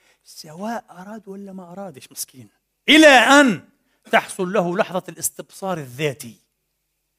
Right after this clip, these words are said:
إلى أن يجد مرآة ولو مكسورة، جزء من المرآة، يقول: "إيه، هذا أنا؟" عشان هيك الخطبة هذه مهمة جدا، أنا بشوفها كتير مهمة على فكرة.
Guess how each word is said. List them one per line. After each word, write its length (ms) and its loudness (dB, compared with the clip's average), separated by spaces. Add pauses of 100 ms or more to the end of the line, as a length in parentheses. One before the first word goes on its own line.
(160)
إلى 140 4
أن 240 0
يجد 180 0
مرآة 440 2 (380)
ولو 140 -6
مكسورة، 440 -16 (640)
جزء 120 -16
من 60 -20
المرآة، 360 -20 (560)
يقول: 200 -20
"إيه، 100 -20 (220)
هذا 300 -16
أنا؟" 200 -14 (1300)
عشان 140 -12
هيك 120 -6
الخطبة 260 -8
هذه 80 -4
مهمة 240 -10
جدا، 200 -20
أنا 80 -20
بشوفها 320 -20
كتير 280 -18
مهمة 220 -20
على 100 -20
فكرة. 220 -20